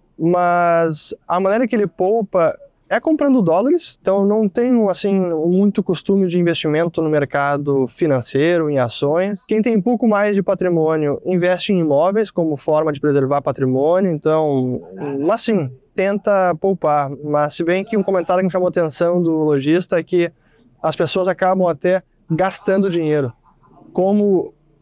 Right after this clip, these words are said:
o dinheiro perde valor, o que acaba sobrando, o pessoal gasta consumindo, porque senão vai acabar perdendo dinheiro.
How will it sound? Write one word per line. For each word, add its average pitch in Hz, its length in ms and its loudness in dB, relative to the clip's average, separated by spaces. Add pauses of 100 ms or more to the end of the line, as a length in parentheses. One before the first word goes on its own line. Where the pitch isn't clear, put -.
o 170 140 -2
dinheiro 180 240 0
perde 180 240 0
valor, 170 480 0 (340)
o 160 120 0
que 190 100 -2
acaba 208 320 0
sobrando, 220 720 0 (260)
o 160 140 -4
pessoal 190 340 0
gasta 185 400 0
consumindo, 185 840 0
porque 175 600 0
senão 165 280 -2
vai 170 100 0
acabar 151 260 0
perdendo 151 300 -2
dinheiro. 131 380 -2